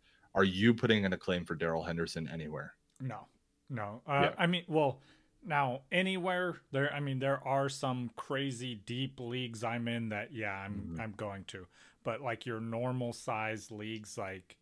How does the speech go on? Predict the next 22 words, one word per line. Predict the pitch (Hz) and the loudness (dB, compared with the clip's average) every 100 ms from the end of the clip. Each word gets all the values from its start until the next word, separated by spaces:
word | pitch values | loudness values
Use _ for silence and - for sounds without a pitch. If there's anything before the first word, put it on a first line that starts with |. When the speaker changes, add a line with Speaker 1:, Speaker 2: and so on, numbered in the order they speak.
| - | -12
Speaker 2:
that | 117 107 110 | -8 -8 -6
most | 104 110 - | -4 -4 -6
people | - 113 - | -8 -6 -2
are | 104 98 | -4 -4
in, | 95 95 92 - - _ | -6 -8 -10 -12 -20 _
no, | 101 92 90 85 | -8 -6 -8 -8
he's | 107 104 | -10 -6
not | 107 | -6
someone | - 107 98 | -6 -8 -8
I'm | 95 | -8
targeting. | - 92 92 185 90 87 _ _ _ _ | -10 -10 -10 -12 -14 -16 _ _ _ _
And | - 120 | 2 6
Speaker 1:
If | 107 | 6
Speaker 2:
at | 113 | 8
Speaker 1:
you | 107 | 10
lost, | 101 104 - - | 10 10 6 0
if | 120 117 | 4 6
you | 117 120 | 10 12
lost | 120 113 - | 12 10 8
Saquon | 101 98 98 87 90 107 _ _ _ | 8 8 4 2 2 -2 _ _ _
in | - 95 | 4 6
a | 87 85 | 6 2